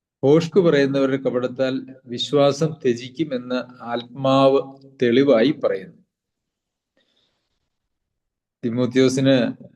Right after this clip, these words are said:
ലേഖനം എഴുതുമ്പോൾ പൗലോസ് അപ്പോസ്തലൻ പറയുകയാണ്, ഭാവി കാലത്ത്, ആ ഭാവി കാലം,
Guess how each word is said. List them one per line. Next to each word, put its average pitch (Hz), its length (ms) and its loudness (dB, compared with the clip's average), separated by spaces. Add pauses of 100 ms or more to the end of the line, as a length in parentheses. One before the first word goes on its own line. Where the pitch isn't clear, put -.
(600)
ലേഖനം 123 360 4
എഴുതുമ്പോൾ 123 640 2 (1500)
പൗലോസ് 123 300 -6
അപ്പോസ്തലൻ 127 540 -2
പറയുകയാണ്, 123 760 0 (1120)
ഭാവി 147 340 2
കാലത്ത്, 131 540 0 (2000)
ആ 117 40 -8
ഭാവി 117 480 2
കാലം, 131 460 4